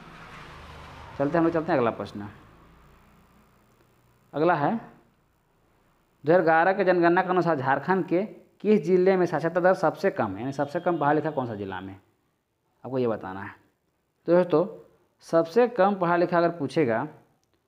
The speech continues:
तो, तो पाकुड़ हो जाता है, ठीक है। लेकिन यहाँ पर ऑप्शन देख रहे हैं उसमें से अगर पूछ रहा है तो सबसे कम लोहरदगा होगा।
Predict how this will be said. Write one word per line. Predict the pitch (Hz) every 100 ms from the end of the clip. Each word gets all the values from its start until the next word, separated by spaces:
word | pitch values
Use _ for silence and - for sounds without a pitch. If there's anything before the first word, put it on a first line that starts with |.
| _ _ _
तो, | 170
तो | 180
पाकुड़ | 180 135 139 170
हो | 131
जाता | 104 95 95
है, | 92 - _ _ _
ठीक | - 196
है। | 101 - _ _ _ _ _
लेकिन | 156
यहाँ | 170 185
पर | 180
ऑप्शन | 160 147 214 202
देख | 202
रहे | 208 185
हैं | 139 143
उसमें | 160 156 214
से | 214
अगर | 202
पूछ | 196 190
रहा | 185 160
है | 131 135
तो |
सबसे | 135 143 -
कम | 165 170 139
लोहरदगा | 117 110 101 101 98
होगा। | 90 92